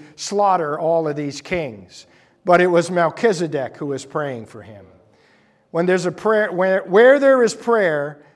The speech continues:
there should be a response. And, uh, the other matter here is that,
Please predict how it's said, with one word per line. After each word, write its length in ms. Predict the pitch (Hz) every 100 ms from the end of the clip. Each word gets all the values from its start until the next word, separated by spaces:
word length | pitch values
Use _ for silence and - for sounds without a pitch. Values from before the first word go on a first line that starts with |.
| -
there 200 | 160 165
should 260 | - 196 170
be 160 | 175
a 40 | 147
response. 1000 | 160 139 - 156 143 110 92 - - _ 95 _ _ _ _ _ _ _ _ -
And, 340 | 165 165 160
uh, 380 | 156 151 143 139 - - _ -
the 180 | 170 208
other 220 | 240 208
matter 380 | 190 180 175 165
here 340 | 180 165 160
is 260 | 151 143 147
that, 420 | 151 143 -